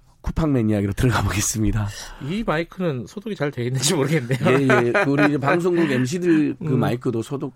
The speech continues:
Speaker 1: 이제 방역도 한 번씩 하셔야죠. 예.
Speaker 2: 지금, 아, 안타까운 소식입니다. 이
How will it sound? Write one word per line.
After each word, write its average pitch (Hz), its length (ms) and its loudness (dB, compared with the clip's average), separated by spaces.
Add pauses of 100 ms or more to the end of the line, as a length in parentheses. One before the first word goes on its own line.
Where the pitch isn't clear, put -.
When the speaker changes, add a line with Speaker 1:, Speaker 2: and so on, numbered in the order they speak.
(160)
Speaker 1:
이제 92 120 -8
방역도 107 400 -6
한 113 140 -4
번씩 131 240 -8
하셔야죠. 127 440 -6 (160)
예. 110 40 -8
Speaker 2:
지금, 180 560 2
아, 143 160 0 (260)
안타까운 233 460 2
소식입니다. 185 720 0
이 131 500 0